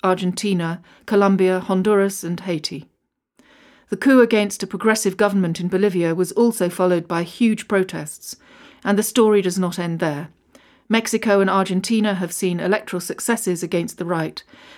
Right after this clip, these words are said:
and Venezuela and Cuba continue to resist U S sanctions. The imposition of neoliberalism in Latin America, often through dictatorships, is well known.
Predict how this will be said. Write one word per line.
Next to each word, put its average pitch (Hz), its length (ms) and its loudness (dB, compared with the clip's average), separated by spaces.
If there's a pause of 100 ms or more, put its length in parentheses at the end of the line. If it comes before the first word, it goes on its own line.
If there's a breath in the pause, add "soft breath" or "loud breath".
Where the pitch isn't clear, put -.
(100)
and 202 120 2
Venezuela 202 680 2
and 175 180 -8
Cuba 175 360 -2
continue 185 580 -2
to 170 180 -6
resist 196 540 -2
U 196 300 -2
S 165 160 -6
sanctions. 165 840 -8 (2250 soft breath)
The 269 120 6
imposition 262 640 2
of 185 140 0
neoliberalism 180 1120 2
in 170 160 -2
Latin 165 300 -6
America, 170 520 -4 (540 loud breath)
often 226 380 0
through 190 240 2
dictatorships, - 880 -4
is 185 180 -4
well 175 200 -2
known. 165 380 -6